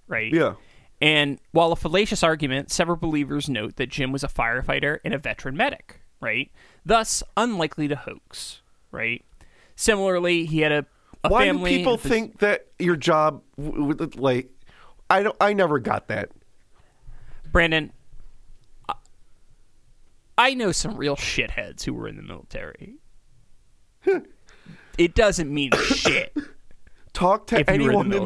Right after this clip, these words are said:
Speaker 1: military.
Speaker 2: military. They love talking shit about pe-, other people in the military.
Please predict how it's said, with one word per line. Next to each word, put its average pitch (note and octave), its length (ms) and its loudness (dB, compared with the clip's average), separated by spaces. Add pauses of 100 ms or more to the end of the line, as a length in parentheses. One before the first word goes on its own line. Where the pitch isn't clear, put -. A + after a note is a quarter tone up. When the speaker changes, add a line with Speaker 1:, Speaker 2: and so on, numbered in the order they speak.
Speaker 1:
military. F#3 120 0
Speaker 2:
military. D#3+ 420 2
They F3+ 160 2
love G3+ 200 0
talking F3+ 360 0
shit - 300 0
about C#3+ 300 0
pe-, - 180 -4
other D3+ 200 2
people D#3 380 0
in D3 100 -2
the C#3+ 60 -2
military. C#3+ 540 -2